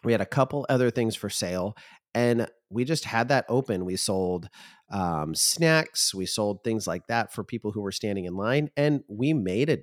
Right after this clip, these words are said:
decent amount of money. And we did that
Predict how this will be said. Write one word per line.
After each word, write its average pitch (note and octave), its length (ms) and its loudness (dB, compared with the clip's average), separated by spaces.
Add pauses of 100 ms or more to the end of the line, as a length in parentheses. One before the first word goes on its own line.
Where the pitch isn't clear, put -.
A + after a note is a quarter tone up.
(120)
decent C#3+ 480 -6
amount A#2 440 -6
of G#2 120 -4
money. D#3 320 0 (580)
And A2+ 120 2
we A2+ 100 0
did D3 240 0
that G#2 300 0